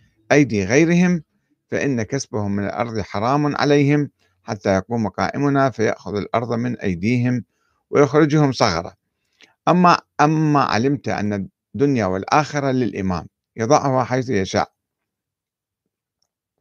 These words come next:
وفي حديث آخر عن أبي، عن أبي عبد الله أيضًا يقول، يخاطب أبا بصير، يقول له: "أما علمت أن الدنيا والآخرة للإمام يضعها حيث يشاء إلى من يشاء،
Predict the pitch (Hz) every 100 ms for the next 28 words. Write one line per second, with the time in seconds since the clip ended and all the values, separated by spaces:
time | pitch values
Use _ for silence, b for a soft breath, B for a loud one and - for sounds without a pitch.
0 | _ _ - b b b b b b 147
1 | 175 160 170 185 185 151 160 - 139 127
2 | 131 - _ - 120 107 113 78 107 113
3 | 139 175 - 175 165 170 - 131 - 143
4 | 135 117 117 127 120 101 104 98 95 101
5 | - 151 160 131 127 135 131 120 117 117
6 | b b b b b - 143 127 127 117
7 | - 104 107 95 143 131 101 90 95 120
8 | 113 117 104 82 78 90 110 110 110 98
9 | 95 - 90 90 101 87 92 80 - 120
10 | 127 - 165 156 123 147 131 92 98 -